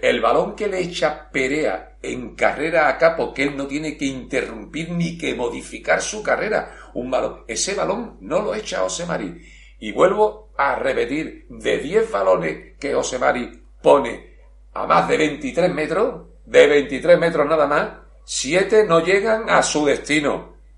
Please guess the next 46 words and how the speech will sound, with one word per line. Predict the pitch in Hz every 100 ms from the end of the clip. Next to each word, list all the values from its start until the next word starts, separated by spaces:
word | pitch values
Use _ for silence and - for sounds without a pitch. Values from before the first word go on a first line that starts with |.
| - -
Y |
estamos | 101 - 135 165 170 156
en | 156 -
primera | 139 127 170 196 208 - -
división. | 113 139 139 117 - 123 139 117 87 - -
Me | 117 127
gustaría | 123 - 117 170 180 180 - - - -
que | 107
Álvaro | 117 139 151
Cervera, | 135 147 156 147
un | 139 147
tío | 156 147 104
que | 123
no | 117 151
da | 160
nombre, | 165 160 185 185 - -
pero | 98 98
si | - 85
me | 82
está | - 87
escuchando, | - 143 - 135 147 196 175
que |
le | 95
mando | 95 101 107
un | 104
abrazo | 101 104 123 - 123
fuerte | 127 123 110
desde | 120 123 139
aquí, | 156 180 - - -
dirá, | 107 127 120 - - -
"Estoy | 120 117
completamente | 120 127 143 147 165 170
de | 185
acuerdo | 185 202
con | 190 156
Paco | 165 131
River". | 127 185 180 - - -
Es | -
que | 139
Paco | 139 143 147
River | 170 190
lo | 175
que | 139
está | 143
diciendo | 156 165 180 196 190
es | 220